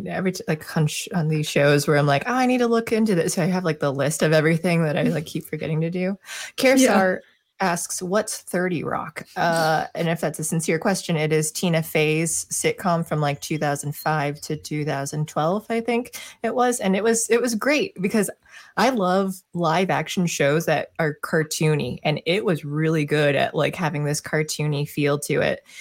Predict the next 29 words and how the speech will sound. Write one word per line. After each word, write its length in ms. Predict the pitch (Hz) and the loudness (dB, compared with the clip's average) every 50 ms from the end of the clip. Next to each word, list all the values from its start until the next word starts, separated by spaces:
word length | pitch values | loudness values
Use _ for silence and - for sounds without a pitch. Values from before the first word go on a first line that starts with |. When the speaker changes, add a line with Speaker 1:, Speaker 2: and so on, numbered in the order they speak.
| - - - _ _ - | -20 -20 -20 _ _ 0
Speaker 1:
Um, 500 | 165 151 143 135 135 135 135 135 147 147 _ _ _ _ _ _ _ - - | 2 2 2 2 2 0 0 -2 -4 -6 _ _ _ _ _ _ _ -12 -8
Kenneth 420 | - 190 185 170 175 185 202 - | -2 0 2 4 4 4 2 2
was 240 | - 190 190 185 - | 2 0 2 2 0
the 120 | - 202 185 | 0 -2 0
<laughs> 120 | 175 190 | 2 2
best 540 | 196 240 285 254 285 - - - - - - | 2 2 2 2 0 -2 -2 -2 -4 -6 -4
char-, 240 | 277 240 226 202 185 | 0 2 2 2 2
he 160 | 190 180 165 | 2 2 2
was 160 | 165 165 175 | 2 4 2
a 60 | 196 185 | 2 2
breakout 420 | 196 190 196 190 196 185 196 196 | 4 4 2 4 2 2 0 0
character 380 | - 196 202 196 202 - 208 208 | -2 -2 -4 -4 -4 -4 -4 -2
to 80 | 202 | -2
me. 320 | 208 202 202 202 208 208 - - - - - - - - | -4 -4 -4 -4 -6 -6 -8 -12 -14 -14 -14 -12 -4 0
Um, 520 | 165 160 151 147 147 147 147 147 147 143 | 2 2 2 2 2 0 0 0 -2 -2
like, 260 | 147 147 147 147 - | -2 -4 -4 -6 -6
everyone 460 | 156 135 131 139 147 147 151 151 147 147 | -6 -6 -6 -4 -2 -2 -2 -2 -4 -2
loved 240 | 143 151 156 147 | -2 -2 -2 0
him. 420 | 165 165 143 151 160 160 170 175 190 - - | 0 0 2 2 4 2 2 0 -2 -2 2
Speaker 2:
He 80 | 349 | 4
Speaker 1:
Uh, 240 | 381 415 440 - - 294 | 6 6 6 6 4 4
Speaker 2:
did 220 | - 381 - - | 2 2 2 2
the 300 | 349 330 320 311 294 269 294 | 4 6 6 6 4 2 0
voice 340 | 302 302 302 285 294 - - | -2 -2 -2 -2 -2 -2 0
of, 280 | 285 269 254 240 247 247 | 2 2 2 0 0 0
um, 840 | 240 233 226 226 220 214 208 208 202 196 196 190 190 185 185 175 175 196 202 - - - - - _ - | 0 2 2 2 2 2 2 0 0 0 -2 -4 -6 -8 -10 -12 -14 -16 -18 -18 -20 -20 -20 -20 _ -4
Speaker 1:
Felix 440 | - 233 196 196 196 214 226 220 | 0 2 4 4 4 4 2 2
Speaker 2:
uh, 140 | 214 214 202 | 2 0 0
Speaker 1:
from 480 | - 185 160 160 160 156 160 160 160 | 2 2 2 4 2 2 2 0 -2